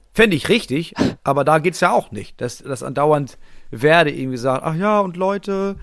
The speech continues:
ähm, wär cool, wenn ihr kommt, weil wir werden richtig doll ausgebeutet, aber es interessiert keinen mehr.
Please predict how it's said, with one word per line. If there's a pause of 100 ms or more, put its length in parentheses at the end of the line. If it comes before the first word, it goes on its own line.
(360)
ähm, (380)
wär (120)
cool,
wenn
ihr
kommt,
weil
wir
werden (200)
richtig
doll
ausgebeutet,
aber
es
interessiert
keinen
mehr.